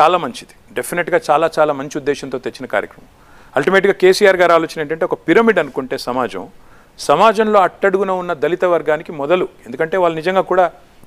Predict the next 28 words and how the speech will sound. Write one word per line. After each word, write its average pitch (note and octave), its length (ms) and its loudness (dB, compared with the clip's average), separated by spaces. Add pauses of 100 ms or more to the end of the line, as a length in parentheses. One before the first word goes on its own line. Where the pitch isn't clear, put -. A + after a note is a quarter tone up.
దారిద్ర్య E3 380 2
రేఖకు D#3 340 -2
దిగువన D3 360 2
ఉన్న E3+ 140 -2
వాళ్ళల్లో D#3+ 420 2 (340)
అత్యంత D#3+ 300 2
బలహీనంగా F#3+ 520 2
ఉన్న F3 140 -2
వాళ్ళు D#3+ 200 2
ఎవరు D3 180 0
అంటే, C#3+ 160 -4
వల్నరబుల్‌గా E3 520 -2
ఉన్న D3 120 -6
వాళ్ళు C3+ 240 -2
ఎవరంటే C3+ 240 -8
దళితులు. - 500 -6 (560)
So, G3 100 -4
మొదలు G3 320 4
వాళ్ళకి G#3 360 4
చేసిన F#3+ 200 -2
తర్వాత E3+ 340 -2
ఒక్కొక్క F3 280 -4
వర్గానికి D#3 480 -2
చేసుకుంటూ D3 340 -8
వద్దాం C3+ 260 -2
అనేది C#3+ 180 -4
ఆయన E3+ 160 -2
ఆలోచన. A#2+ 320 -4